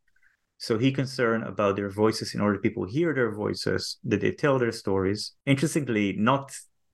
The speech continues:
they telling the story, but telling them through s-, the prism of science, of his prism, objective prism, in order to impact public opinion in Japan and America to promote peace.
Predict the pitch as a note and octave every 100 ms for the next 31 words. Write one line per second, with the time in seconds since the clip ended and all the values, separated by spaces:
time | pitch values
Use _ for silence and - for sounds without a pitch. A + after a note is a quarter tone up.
0 | _ G#2 A#2 A2+ A#2+ G#2+ F#2+ - B2 A2+
1 | F#2 - A#2+ A2+ G#2 F#2 - - C3+ B2
2 | - - A2 - - A#2+ A2 F2+ - -
3 | C#3 C3+ E2+ F2 - - F#2+ B2 - -
4 | F#2+ F2+ F#2+ F#2+ G2+ A2 G2+ G#2 F#2+ G2+
5 | G2 G#2 G2+ - - - _ - A2+ A2
6 | A2 - G#2 F#2+ F#2+ F#2+ - _ B2+ A#2
7 | A2+ G2 - - G#2 F#2+ F#2+ - G2+ F#2
8 | F2+ F#2 G2+ F#2 F#2 F#2 F2+ F#2 - F#2
9 | F#2 - - -